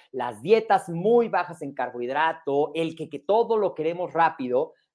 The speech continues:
se ha convertido en una herramienta. Y algo también que es muy importante y es la gran razón de estas cápsulas es que no todo lo que vas a ver en redes sociales te dan el contexto completo y es muy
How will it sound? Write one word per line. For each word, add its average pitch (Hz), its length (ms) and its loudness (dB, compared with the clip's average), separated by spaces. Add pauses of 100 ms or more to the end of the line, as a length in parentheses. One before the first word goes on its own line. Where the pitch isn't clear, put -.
(100)
se 170 160 4
ha 202 160 2
convertido 214 880 -2
en 131 160 -8
una 160 160 -2
herramienta. 160 440 -2
Y 185 60 -4
algo 262 240 2
también 170 380 2
que 190 80 0
es 170 60 -6
muy 185 100 -8
importante 147 560 -4
y 135 160 -2
es 147 160 -4
la 165 260 4
gran 185 360 2
razón 185 540 0
de 165 80 0
estas 160 280 -2
cápsulas 151 680 0
es 190 220 -2
que 196 240 0 (180)
no 220 260 -4
todo 240 300 4
lo 220 100 -2
que 185 120 0
vas 175 180 0
a 175 60 2
ver 175 140 6
en 160 100 -2
redes 160 180 -2
sociales 143 580 0 (280)
te 151 120 -6
dan 165 220 -2
el 190 240 -4
contexto 147 720 -6
completo 160 500 -2
y 185 120 2
es 180 140 0
muy 294 320 0